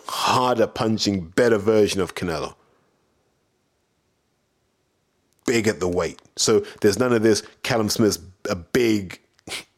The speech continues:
light heavyweight, like Beterbiev isn't a big light heavyweight. And I don't mean big as in mass. Remember, the guy boxed as an amateur at ninety-one. So he's got a big man's tendons and ligaments, and that's all you need.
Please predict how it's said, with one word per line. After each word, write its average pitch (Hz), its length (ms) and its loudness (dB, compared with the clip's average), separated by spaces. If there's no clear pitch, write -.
light 107 240 0
heavyweight, 101 480 2
like 98 300 -2
Beterbiev 104 600 0
isn't 110 280 0
a 92 80 -10
big 95 260 0
light 101 220 -2
heavyweight. 98 480 -2
And 101 100 -2
I 120 60 2
don't 147 160 2
mean 127 160 4
big 117 280 2
as 104 140 2
in 98 200 0
mass. 120 280 -2
Remember, 113 320 0
the 95 100 -8
guy 120 240 2
boxed 127 400 -2
as 101 120 0
an 101 80 0
amateur 117 320 0
at 80 60 0
ninety-one. 104 720 -2
So - 140 0
he's 123 240 2
got 123 220 2
a 113 60 2
big 110 300 -2
man's 117 340 0
tendons 113 440 2
and 101 140 -2
ligaments, 107 420 0
and 101 80 -6
that's 107 160 -2
all 120 120 2
you 104 120 0
need. 120 320 -4